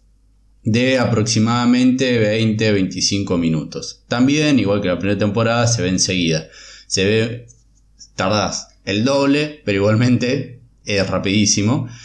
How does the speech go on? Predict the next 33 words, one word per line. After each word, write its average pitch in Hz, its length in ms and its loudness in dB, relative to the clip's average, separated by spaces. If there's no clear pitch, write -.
Eh, 117 520 2
la 135 160 2
historia 190 800 -2
ya 139 580 0
evoluciona 135 1200 0
para, 123 640 -2
no 180 200 0
para 143 200 2
otro 127 220 2
lado, 147 280 2
sino 120 460 2
que 104 160 0
la, 95 180 -2
la 104 140 -2
historia 127 340 0
obviamente 120 560 2
es 107 140 -2
una 98 220 0
continuación 98 1200 0
exacta 117 680 -2
de 104 120 2
lo, 98 120 -4
de 95 180 -4
cómo 117 320 2
termina 101 400 0
la 95 200 0
primera 101 360 -2
temporada, 110 720 0
pero 123 140 2
la 123 100 2
primera 151 240 2
temporada 151 400 0
sirve 160 560 -2